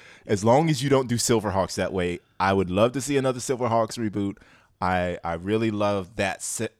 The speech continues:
uh, session of cartoons that they came out with, but come on, man, you know.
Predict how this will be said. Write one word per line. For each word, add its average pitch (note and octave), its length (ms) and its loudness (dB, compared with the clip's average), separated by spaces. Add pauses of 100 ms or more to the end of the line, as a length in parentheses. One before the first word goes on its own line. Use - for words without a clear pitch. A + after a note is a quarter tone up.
uh, E2 480 -6
session - 560 -4
of E2+ 80 -10
cartoons F#2+ 580 -6
that E2+ 140 -10
they E2+ 80 -10
came F2+ 240 -8
out E2+ 160 -8
with, E2 200 -12
but E2 240 -8 (640)
come A#2+ 160 0
on, F2+ 200 0
man, D#2 320 -10
you E2+ 120 -10
know. D#2+ 340 -6